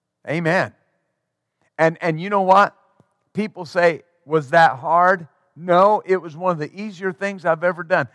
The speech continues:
And what I mean by that, they'll say, "Was it hard to quit doing that?" No, it was one of the easier things I've ever done. Why? I judged it as wrong, and I put the word on it. I put the word on it. Amen.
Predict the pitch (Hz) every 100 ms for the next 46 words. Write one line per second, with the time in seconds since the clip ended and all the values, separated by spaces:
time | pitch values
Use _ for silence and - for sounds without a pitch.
0 | _ 143 160 175 180 185 170 160 160 160
1 | 156 190 160 - _ - 175 156 117 147
2 | 202 190 147 - 185 151 185 190 185 190
3 | - 151 165 180 - _ _ - 196 180
4 | 165 202 185 160 180 202 170 185 - 196
5 | 185 175 180 170 170 170 147 170 131 -
6 | _ _ - 185 165 147 170 196 196 165
7 | 214 214 156 127 147 170 190 175 143 -
8 | 185 - 156 170 165 135 113 90 _ _
9 | _ _ _ _ _ _ _ _ _ _
10 | _ _ _ _ _ _ _ - 131 -
11 | 208 - 175 180 175 147 131 98 - _
12 | _ _ _ _ _ _ _ _ _ _
13 | _ _ _ _ _ _ 127 170 175 175
14 | 117